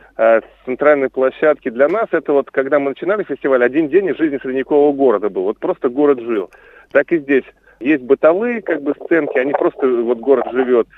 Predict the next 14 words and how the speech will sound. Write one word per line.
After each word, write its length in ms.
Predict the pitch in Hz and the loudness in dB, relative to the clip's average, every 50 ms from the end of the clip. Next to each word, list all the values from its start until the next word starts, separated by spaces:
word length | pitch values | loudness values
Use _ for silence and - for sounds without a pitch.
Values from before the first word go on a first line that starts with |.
| - _ - | -20 _ -6
Есть 240 | - 139 180 - - | 0 0 2 2 2
археологические, 1300 | 190 180 - - 185 175 165 139 123 123 123 117 - _ _ - 120 120 120 117 120 117 117 113 113 - - | 0 0 0 0 2 2 2 2 0 -4 -6 -8 -10 _ _ -10 -6 -4 -4 -2 -2 0 0 0 0 0 0
э, 400 | 107 107 104 104 104 107 107 104 | 0 0 2 2 0 0 -2 -2
часть. 280 | - - 135 120 110 - _ - | -2 0 2 2 0 0 _ 0
Там, 260 | 135 151 170 160 123 - | 2 2 2 2 -2 -6
ну, 180 | 139 151 185 170 | -2 0 0 0
вот, 220 | 135 131 147 - _ _ | 2 0 -2 -2 _ _
скажем 260 | - 131 123 117 113 | -2 0 0 0 0
так, 300 | - 139 131 117 _ - | 0 0 0 0 _ -6
э, 220 | 120 117 117 117 107 _ _ _ _ _ | -4 -2 -2 -2 -2 _ _ _ _ _
просто 300 | - 131 170 170 _ - | -4 -4 -4 -4 _ -6
проходит 380 | - 127 123 - 160 160 143 - - | -6 -6 -2 -2 -2 -2 -2 -4 -10
исследование. 600 | - _ - 135 139 127 107 104 101 101 101 - | -14 _ -2 0 0 0 0 -2 -8 -8 -8 -2
Поэтому 420 | - 135 139 - - 147 147 135 | 0 0 0 0 0 -2 -2 -2